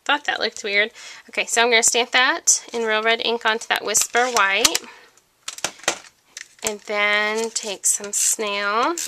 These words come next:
And using that extra red cardstock that I cut off earlier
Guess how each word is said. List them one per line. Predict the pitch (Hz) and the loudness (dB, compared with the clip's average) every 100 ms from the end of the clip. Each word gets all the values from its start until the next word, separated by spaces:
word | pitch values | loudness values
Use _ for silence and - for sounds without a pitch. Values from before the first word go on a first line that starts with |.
| - | -4
And | - 226 | 0 4
using | 233 269 294 277 | 4 4 2 4
that | 226 - | 2 4
extra | 254 - - 262 | 2 2 2 4
red | 247 220 | 2 2
cardstock | - 240 233 - 226 - | 0 0 2 2 2 0
that | 214 | 0
I | 190 | 0
cut | - - 208 - | -2 -2 -2 4
off | 269 285 - | 4 4 2
earlier | 240 277 233 202 196 202 233 | -2 0 -2 0 0 0 -4